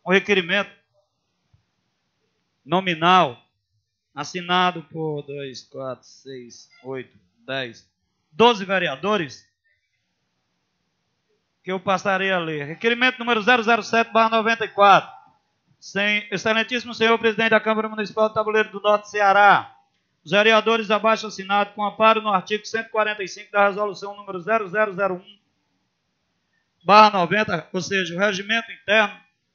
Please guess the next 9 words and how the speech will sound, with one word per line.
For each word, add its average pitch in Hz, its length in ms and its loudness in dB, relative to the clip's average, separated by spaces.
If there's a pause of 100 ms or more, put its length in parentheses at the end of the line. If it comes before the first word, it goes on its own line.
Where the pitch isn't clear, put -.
(1300)
e 185 80 0
considerando 220 640 2
ainda 220 200 0
a - 20 -6
necessidade 202 720 -4
de 160 120 -14
uma 202 220 -2
rápida 226 360 0
apreciação 214 920 -4